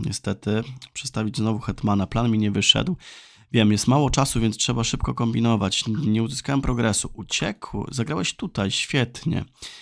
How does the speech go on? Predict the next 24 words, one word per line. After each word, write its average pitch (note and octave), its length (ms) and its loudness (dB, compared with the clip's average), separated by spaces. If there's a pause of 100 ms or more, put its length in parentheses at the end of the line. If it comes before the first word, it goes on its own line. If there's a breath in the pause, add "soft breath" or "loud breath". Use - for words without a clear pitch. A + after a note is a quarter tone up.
(160 loud breath)
Gram D3+ 200 2
wieża D#3+ 200 2
C C#3 240 -2
osiem. F#2+ 520 2
Jak - 140 -4
tak, - 220 -4
to - 100 -6
tak. F2+ 440 -2
Jak - 120 -6
tak, - 200 -6
to - 120 -10
tak. F2+ 520 -6 (560)
Nie F#2 80 -4
no, F2+ 80 0
jak F2 120 -4
tak, - 160 -8
to - 100 -4
bicie. A#2+ 340 -6 (720)
Tutaj F2 140 -8
to - 100 -10
tak. - 500 -4 (320 loud breath)
Tu - 80 -2
jest D3 160 2
słabość. F#2+ 560 2